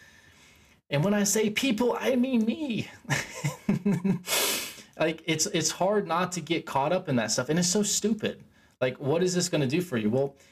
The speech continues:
it's not logical. It's emotional. And that's why it's called, you know, that, that's, that's, that's the definition of it. Um, who was it that said that emotional, emotionality is the enemy of rational thought or something like that? I think,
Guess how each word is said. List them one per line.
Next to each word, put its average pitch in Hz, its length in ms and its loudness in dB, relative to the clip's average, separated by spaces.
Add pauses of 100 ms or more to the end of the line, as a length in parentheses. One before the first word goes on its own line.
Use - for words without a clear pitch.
(120)
it's - 260 -2
not 233 180 0
logical. 180 540 -2
It's - 160 -4
emotional. 147 560 0
And 104 80 2
that's 147 180 -2
why 170 140 0
it's 160 100 -4
called, - 320 -2 (220)
you 147 100 -6
know, 151 160 2
that, 156 240 -4
that's, 160 220 -6 (120)
that's, 170 280 -4 (140)
that's 160 200 -2 (220)
the - 60 0
definition 180 540 0
of 107 120 0
it. 104 160 -10 (340)
Um, 113 460 0
who 180 140 2
was 151 220 2
it 107 100 -8
that 120 100 0
said 123 280 0
that 104 260 0 (100)
emotional, 123 720 0 (560)
emotionality 127 840 0
is 107 380 -6
the 110 220 -6
enemy 113 320 2
of 104 120 0
rational 104 480 -2
thought - 540 -8 (560)
or - 80 -4
something 151 280 0
like 110 180 0
that? 101 120 2
I 101 60 2
think, 180 300 -6